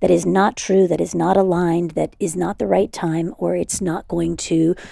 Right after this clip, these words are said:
support who you are becoming or what is needed in the future new paradigm. So the eye of the needle for all of us is getting us to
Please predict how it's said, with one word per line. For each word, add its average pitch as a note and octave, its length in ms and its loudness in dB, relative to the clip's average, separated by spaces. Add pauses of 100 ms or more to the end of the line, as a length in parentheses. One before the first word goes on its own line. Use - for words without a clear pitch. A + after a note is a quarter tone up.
(120)
support G3 540 0
who - 160 -2
you E3+ 260 2
are E3 180 -2
becoming F3 640 -2 (240)
or F3+ 100 2
what F3 180 2
is E3 80 -4
needed F3 460 0
in E3+ 140 -4
the E3 60 -2
future E3+ 440 -4
new E3 160 -2
paradigm. D#3+ 640 4 (640)
So - 140 0
the G#3 160 0
eye A3+ 160 6
of G3+ 160 6
the F3+ 80 -2
needle G#3 300 6
for - 260 -6
all G#3 220 6
of F3 80 4
us F3 180 -4
is F3 120 -10
getting F3+ 340 0
us F3 180 -6
to F3 160 0